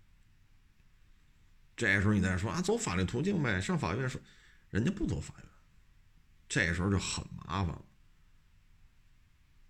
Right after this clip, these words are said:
真的是很麻烦了，他就要弄死你，你怎么办？<laughs> 你说你怎么办？<laughs> 人家的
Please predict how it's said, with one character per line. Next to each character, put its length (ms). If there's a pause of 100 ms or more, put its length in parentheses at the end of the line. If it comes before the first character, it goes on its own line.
(760)
真 180
的 120
是 80
很 200
麻 200
烦 80
了， 120 (160)
他 140
就 100
要 140
弄 240
死 160
你， 100 (600)
你 100
怎 140
么 60
办？ 180 (2500)
<laughs> 180
你 80
说 160
你 140
怎 140
么 100
办？ 180 (1800)
<laughs> 320 (1500)
人 220
家 160
的 240